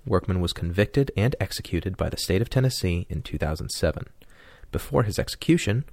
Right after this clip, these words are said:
Workman requested that his final meal be a large vegetarian pizza to be given to a homeless person. Officials denied the request.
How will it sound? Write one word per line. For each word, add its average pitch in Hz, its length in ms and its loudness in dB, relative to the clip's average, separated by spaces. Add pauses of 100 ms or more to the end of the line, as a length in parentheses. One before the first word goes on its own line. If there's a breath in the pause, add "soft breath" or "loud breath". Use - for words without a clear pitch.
(100)
Workman 120 320 2
requested 113 600 2
that - 120 0
his - 140 -2
final 117 360 2
meal 76 340 0 (520 loud breath)
be 90 100 4
a 82 60 6
large 101 540 4 (140)
vegetarian 110 640 4
pizza - 420 -2 (360 soft breath)
to - 100 -2
be - 80 0
given 98 380 6
to 113 180 4
a 110 40 4
homeless 120 300 2
person. - 380 -6 (540 soft breath)
Officials 104 480 4
denied 92 380 4
the 85 80 2
request. - 540 -6